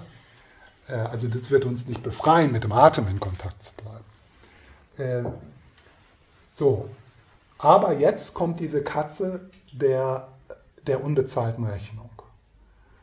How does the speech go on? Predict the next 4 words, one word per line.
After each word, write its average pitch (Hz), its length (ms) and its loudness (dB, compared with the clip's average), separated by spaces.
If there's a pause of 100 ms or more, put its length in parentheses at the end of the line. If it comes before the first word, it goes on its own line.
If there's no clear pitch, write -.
(420)
Im 127 120 -6
peripheren 180 680 4
Gewahrsein, 143 960 0 (1300)
äh, 143 560 2